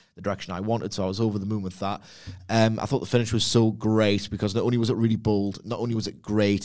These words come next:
heel match layout stuff,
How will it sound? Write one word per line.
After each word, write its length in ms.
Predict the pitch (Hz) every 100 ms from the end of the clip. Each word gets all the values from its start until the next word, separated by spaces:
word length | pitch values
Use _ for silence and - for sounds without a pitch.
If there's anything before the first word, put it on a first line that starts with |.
| -
heel 540 | - 104 101 101 95 _ _ _ -
match 360 | 104 101 -
layout 360 | 101 98 98 92
stuff, 520 | - - 104 92 -